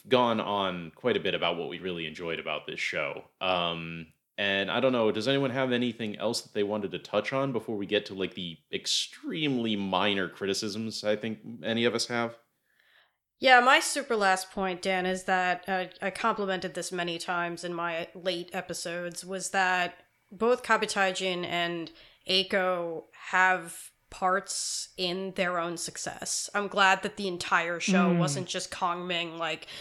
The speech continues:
Speaker 2: fishing up some scheme in the back and then being like, "Surprise, like, I fixed all your problems."
Speaker 1: <laughs>
Speaker 2: Like, Eiko really, you know, she has to write her own song at the end. She's gotta find her own voice. Like, he gives her little clues and hints and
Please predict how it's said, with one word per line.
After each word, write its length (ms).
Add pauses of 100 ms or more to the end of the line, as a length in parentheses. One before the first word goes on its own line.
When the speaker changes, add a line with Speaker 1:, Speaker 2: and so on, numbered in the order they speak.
(120)
Speaker 2:
fishing 420
up 200
some 260
scheme 440
in 100
the 80
back 500 (420)
and 240
then 420 (500)
being 220
like, 200
"Surprise, 760
like, 180
I 80
fixed 320
all 120
your 100
problems." 1040
Speaker 1:
<laughs> 60
Speaker 2:
Like, 260 (140)
Eiko 300
really, 400
you 80
know, 80
she 120
has 220
to 80
write 260
her 140
own 160
song 480
at 180
the 160
end. 360
She's 220
gotta 200
find 360
her 160
own 180
voice. 460
Like, 160
he 120
gives 340
her 160
little 260
clues 640
and 120
hints 560
and 200